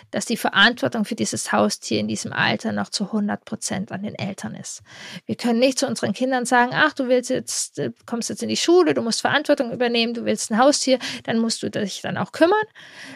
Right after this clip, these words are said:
Ähm, und wenn es sich in einem halben Jahr nicht mehr drum kümmert, dann bist du schuld und dann muss das Kind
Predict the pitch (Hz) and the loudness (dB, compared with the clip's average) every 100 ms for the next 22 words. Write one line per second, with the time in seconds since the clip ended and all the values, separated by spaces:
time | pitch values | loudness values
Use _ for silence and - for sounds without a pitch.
0 | - - 277 269 262 240 285 254 254 254 | -18 2 6 8 6 -2 0 2 2 0
1 | 254 240 226 220 233 233 226 220 220 220 | 0 0 0 4 4 4 2 2 0 -2
2 | - 220 - 247 226 226 214 208 - 233 | -2 -6 0 2 2 2 0 -2 -4 -4
3 | - 214 202 196 196 202 190 202 - - | 0 0 0 0 0 0 -2 -4 -4 -4
4 | 185 | -4